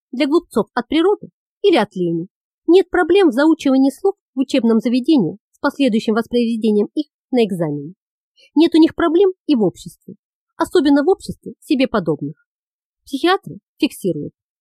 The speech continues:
Они умеют себя держать в обществе, говорить о погоде, говорить шаблонные банальные вещи,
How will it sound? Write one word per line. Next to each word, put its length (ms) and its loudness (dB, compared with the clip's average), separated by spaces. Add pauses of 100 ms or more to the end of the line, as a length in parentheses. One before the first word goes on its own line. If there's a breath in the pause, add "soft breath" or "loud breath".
(440)
Они 200 4
умеют 400 4
себя 180 0
держать 320 -2 (120)
в 60 -6
обществе, 520 -8 (420)
говорить 420 0
о 80 -4
погоде, 520 -6 (280)
говорить 400 0
шаблонные 560 0
банальные 540 0
вещи, 380 -12